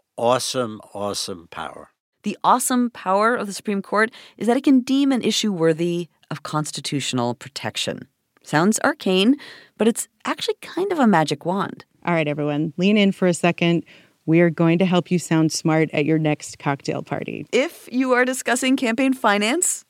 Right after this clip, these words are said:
Speaker 2: at your next party, which I don't know, maybe you are.
Speaker 3: <laughs> No one's ever gonna come to my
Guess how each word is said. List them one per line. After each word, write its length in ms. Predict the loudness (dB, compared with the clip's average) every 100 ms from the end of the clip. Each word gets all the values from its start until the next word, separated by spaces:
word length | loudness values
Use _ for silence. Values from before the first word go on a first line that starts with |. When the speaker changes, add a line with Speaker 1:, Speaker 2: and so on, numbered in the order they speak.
| _
Speaker 2:
at 260 | 2 2 2
your 120 | 0
next 180 | 0 2
party, 360 | 2 4 0
which 320 | -2 -2 0
I 100 | 0
don't 100 | 2
know, 140 | 0 0
maybe 240 | -2 -2
you 100 | 2
are. 240 | 2 0 -4
Speaker 3:
<laughs> 60 | -4
No 120 | -2
one's 160 | 0
ever 180 | 0 -2
gonna 160 | -2 -4
come 200 | -6 -8
to 100 |
my 100 | -6